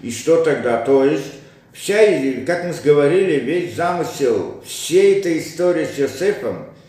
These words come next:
было в том, чтобы выполнить тот союз, который был с Авраамом. Союз с Авраамом, что это они должны быть в рабстве четыреста лет для того, чтобы сформировался народ.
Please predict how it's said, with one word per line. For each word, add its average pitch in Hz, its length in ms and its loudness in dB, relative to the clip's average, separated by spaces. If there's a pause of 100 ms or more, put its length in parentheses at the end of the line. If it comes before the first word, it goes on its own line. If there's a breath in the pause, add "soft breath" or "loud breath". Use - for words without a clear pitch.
было 147 340 2
в - 180 -6
том, 185 320 0
чтобы 151 600 2
выполнить 156 960 -2
тот 147 400 4
союз, 139 480 -2
который 139 400 -2
был 135 160 -4
с 131 100 -10
Авраамом. 120 760 -2 (320 soft breath)
Союз 151 460 0
с 147 40 -2
Авраамом, 135 600 0
что - 280 -4
это 131 840 2
они 147 160 -2
должны 139 340 -2
быть 143 400 -4
в 107 80 -8
рабстве 135 420 -2
четыреста 139 520 -4
лет 165 180 0
для 131 100 0
того, 131 220 2
чтобы 151 220 -4
сформировался 120 680 -4
народ. 113 400 -6